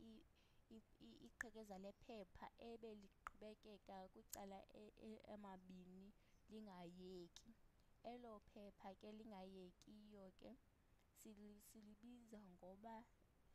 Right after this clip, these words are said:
eli phepha ke linje ke neli sigqibo zoba phayana, sizobi-, libizwa ngoba yi-plane segment. ngoba kaloku li-, lona zii-segments ezidityanisiweyo elaa phepha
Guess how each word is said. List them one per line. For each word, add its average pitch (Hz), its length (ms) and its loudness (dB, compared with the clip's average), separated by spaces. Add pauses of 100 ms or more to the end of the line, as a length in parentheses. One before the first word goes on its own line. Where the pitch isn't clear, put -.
(480)
eli 254 200 6
phepha - 380 2
ke 220 260 0
linje 208 580 0
ke - 180 -4 (460)
neli 208 380 6
sigqibo 180 420 4
zoba 185 340 0
phayana, 202 600 0 (1200)
sizobi-, 196 680 2
libizwa 247 460 0
ngoba 196 340 4
yi-plane 226 840 4
segment. 180 840 2 (560)
ngoba 180 140 4
kaloku 208 320 2
li-, 226 280 -2 (440)
lona 208 460 4
zii-segments 208 1000 0
ezidityanisiweyo 180 1500 0 (140)
elaa 190 360 2
phepha - 420 -4